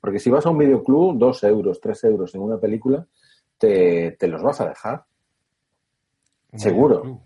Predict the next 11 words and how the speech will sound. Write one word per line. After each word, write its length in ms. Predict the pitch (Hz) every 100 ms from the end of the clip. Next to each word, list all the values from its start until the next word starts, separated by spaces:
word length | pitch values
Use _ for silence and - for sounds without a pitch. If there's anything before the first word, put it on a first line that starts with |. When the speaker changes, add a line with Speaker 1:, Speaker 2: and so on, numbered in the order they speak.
| _ _
Speaker 2:
¿Qué 80 | 98
es 140 | -
eso? 280 | 123 - 76 _ _ _ _ -
Speaker 1:
Efectivamente, 880 | - 90 - 110 92 135 127 82 - -
por 160 | 90
eso 160 | 117 120
están 260 | - 98 82
cerrando. 760 | 85 82 73 76 165 139 127
<laughs> 1200 | 185 131 202 156 - - - - _ _ _ _
Pero 160 | 101 120
bueno, 340 | 160 131 175